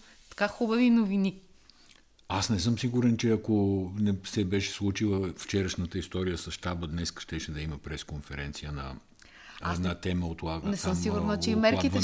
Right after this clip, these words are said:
Speaker 1: щяха да,
Speaker 2: мерките.
Speaker 1: да.
Speaker 2: Точно за това става дума. Но така или иначе това се случи. Сега, ако трябва да го коментираме по същество, за мен по-големия проблем е комуникацията, отколкото,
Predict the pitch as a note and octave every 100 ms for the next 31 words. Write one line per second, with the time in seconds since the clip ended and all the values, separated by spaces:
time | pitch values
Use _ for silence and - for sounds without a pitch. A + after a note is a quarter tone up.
0 | F#3 F3 E3+ E2+ D2+ C#2+ D3 E2 - -
1 | - D#2 D#2 - C2 B1+ B1 B1+ C#2 F2
2 | B2+ - - - - - - - - B2
3 | A#2+ A2+ C#3 D#3+ A2 B2+ B2+ C3 - A#2
4 | - A#2 A#2+ G#2+ - G#2 E2+ - - -
5 | - F#2 F2 F2 A2+ C#3 C#3 A#2+ G2+ G#2+
6 | G2+ G#2 G2+ F2+ E2+ D#2+ - D#2 - -
7 | - D3 F3+ - - - B2 C3 C3 -
8 | B2+ A#2+ A#2+ A#2+ A2 G2 G#2 A2+ A2+ G#2
9 | G#2 G2+ F#2+ F2+ G#2 G2+ G2 F2+ F#2 G#2
10 | - - - G2+ - G2+ G2 F2 - G2+
11 | G#2 G#2 G#2